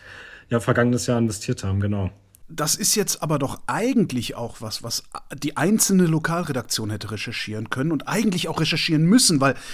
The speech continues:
Speaker 2: wenn irgendwo ein Unfall passiert, wenn irgendwo jemand stirbt und sowas, warum musstet erst ihr kommen und den Deckel hochheben?
Speaker 1: Ja, ich glaube, das ist,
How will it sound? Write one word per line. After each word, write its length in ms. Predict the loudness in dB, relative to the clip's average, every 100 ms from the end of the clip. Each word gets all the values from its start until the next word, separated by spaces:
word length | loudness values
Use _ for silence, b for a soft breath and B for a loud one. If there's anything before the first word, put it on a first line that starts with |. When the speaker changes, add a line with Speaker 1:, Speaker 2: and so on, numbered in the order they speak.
| B
Speaker 2:
wenn 240 | 0 2 4
irgendwo 560 | 4 4 4 4 2
ein 140 | 2 0
Unfall 300 | 0 0 0
passiert, 340 | 0 0 0
wenn 160 | 2 2
irgendwo 380 | 2 2 2 2
jemand 260 | 4 2
stirbt 380 | 0 0 -2 -4
und 100 | -6
sowas, 160 | -6 -8 B B -12 -6
warum 380 | -2 2 4 4
musstet 340 | 2 0 -4 -10 -8
erst 340 | -2 -2 -4 -4
ihr 200 | 0 2
kommen 400 | 2 0 0 0
und 140 | 0
den 100 | -2
Deckel 300 | -2 -4 -4
hochheben? 480 | -6 -8 -8 -8 -10 -12 -12 -14 -16 -18 -18 -20 -20 -20 -20 -20 -18 -6
Speaker 1:
Ja, 60 |
ich 160 | -6 -2
glaube, 320 | 2 4 4
das 240 | 2 -2 -4
ist, 340 | -10 -10